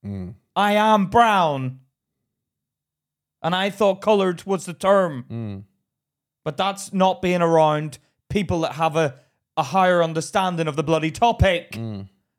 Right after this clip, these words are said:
Speaker 2: I didn't know because I'd not been around. There's not many brown people in Belfast.
Speaker 1: Mm.
Speaker 2: So the term coloured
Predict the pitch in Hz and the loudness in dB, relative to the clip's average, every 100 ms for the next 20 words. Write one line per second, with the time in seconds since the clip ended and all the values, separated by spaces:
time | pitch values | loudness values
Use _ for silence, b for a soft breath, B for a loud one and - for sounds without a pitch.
0 | _ - 226 233 190 214 196 190 233 233 | _ 0 2 2 0 -2 -2 -2 4 6
1 | 190 135 - _ _ _ 160 175 196 214 | 4 2 -6 _ _ _ -4 0 0 0
2 | 208 180 202 196 214 214 - 185 208 185 | 0 0 0 2 2 2 -4 -2 -2 2
3 | 226 208 214 208 196 214 214 202 202 190 | 0 2 2 0 4 6 6 2 -2 -2
4 | 196 190 208 214 240 214 175 131 - - | 0 2 2 2 0 2 2 -2 -8 -20
5 | - 113 110 101 104 _ _ _ _ _ | -14 -10 -8 -10 -14 _ _ _ _ _
6 | _ - 226 208 190 - 180 - 269 233 | _ 0 4 4 4 -4 -4 4 4 4
7 | - 240 233 247 175 | 2 4 6 4 2